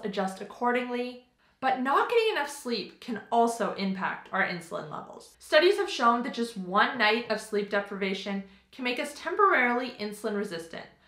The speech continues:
which leads to elevated levels of insulin circulating. Insulin resistance means that our cells are not properly responding to insulin, and this usually ends up happening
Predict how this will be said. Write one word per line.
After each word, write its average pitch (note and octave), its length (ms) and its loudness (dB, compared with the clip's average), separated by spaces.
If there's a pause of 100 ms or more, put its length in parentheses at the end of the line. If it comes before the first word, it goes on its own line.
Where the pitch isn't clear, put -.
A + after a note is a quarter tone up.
(160)
which A3 200 -4
leads A#3+ 220 -2
to - 180 -8
elevated E4+ 520 2
levels G#3+ 480 4
of F#3+ 160 -6
insulin G3 420 -4
circulating. - 720 -8 (340)
Insulin E4 360 0
resistance A#3 600 -2
means G#3 220 -2
that G#3 80 -4
our F#3+ 120 4
cells F#3+ 640 0
are G3 120 2
not F#3+ 240 4
properly G3 580 -2
responding F3+ 800 -4
to - 140 -10
insulin, F#3 600 -4 (400)
and A3 460 4
this A3 220 -4
usually C4+ 320 -4
ends A3+ 180 2
up A3 80 -4
happening G3+ 640 2